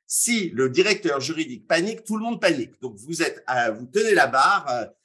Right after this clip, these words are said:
tiens bon la barre et tiens bon le vent, I C O, on est calme face à une assignation comme ça, euh, votre C E O le sera aussi. Deuxième conseil, informez votre épi-, é-, équipe.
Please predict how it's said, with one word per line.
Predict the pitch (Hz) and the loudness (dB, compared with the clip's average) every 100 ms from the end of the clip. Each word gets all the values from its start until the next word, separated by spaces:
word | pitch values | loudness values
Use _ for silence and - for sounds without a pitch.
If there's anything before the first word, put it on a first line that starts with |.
| _ - | _ 0
tiens | 214 | 2
bon | 202 202 | 2 2
la | 160 | 2
barre | 151 151 127 135 | 2 -2 -2 -4
et | 170 | -6
tiens | 214 196 | -4 -4
bon | 196 | -2
le | 175 | -2
vent, | 135 143 113 - | -2 -6 -10 -6
I | 277 | -2
C | - 175 156 | 2 2 4
O, | 196 220 - - | 4 2 0 0
on | 240 262 185 | 2 2 0
est | 214 220 | -2 -2
calme | - 185 202 175 | 2 2 2 -6
face | 190 190 | -10 -6
à | 180 | -4
une | 160 | -4
assignation | 127 151 135 - 190 | -6 -8 -6 -4 -6
comme | 156 139 | -6 -2
ça, | - 180 156 - | 4 4 4 0
euh, | 123 | -6
votre | 117 147 | -8 -8
C | 131 - | -4 4
E | 180 | 4
O | - | 4
le | 131 180 | 2 2
sera | - 165 170 | 0 0 2
aussi. | 127 - - | 2 -4 -8
Deuxième | 185 240 214 170 123 | 0 2 6 6 4
conseil, | 120 - 226 233 - | 0 2 6 6 4
informez | 160 180 190 | 2 4 4
votre | 175 175 | 2 -2
épi-, | 160 117 104 _ | -6 -8 -18 _
é-, | 147 - | -8 2
équipe. | 202 208 208 | 2 2 -6